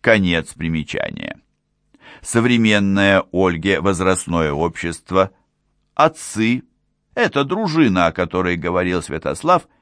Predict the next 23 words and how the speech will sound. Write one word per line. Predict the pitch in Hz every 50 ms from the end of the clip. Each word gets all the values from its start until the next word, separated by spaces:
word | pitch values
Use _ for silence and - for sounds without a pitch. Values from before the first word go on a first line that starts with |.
| _ _ _ - - - -
ещё | - 185 170 156 - 196 202
не | 180 160 175 202 196
были | 175 180 165 151 143
способны | - - 113 117 110 - 120 120 104 90 101 101 87
для | 78 95 90
такого | - 90 87 - - 92 90 90 87
решительного | 87 92 90 - - 92 82 - 82 82 82 82 82 82 78
подвига. | - - - 73 71 - - 50 50 - - - - _ _ _ _ _ _ - - - -
В | - 185
их | 240 233 -
среде | - 165 160 160 151 139 175 190 175
язычество | 147 143 139 127 151 185 156 - 151 147 - - 107
ещё | 107 101 92 - - 127 127
могло | 120 117 104 82 113 123 135 135 107 - _ -
постоять | 107 101 - - - 87 95 92 98 95 87
за | 87 95 85
себя | - - 92 87 98 98 92
с | - -
особой | 90 80 - - 98 113 117 139 139 143
силой, | 135 - - 135 147 143 147 151 147 139 - _ _ _ - - _ -
как | - 214 208 -
и | 214 190
случилось, | - - 156 143 104 - - 101 98 95 92 95 95 - -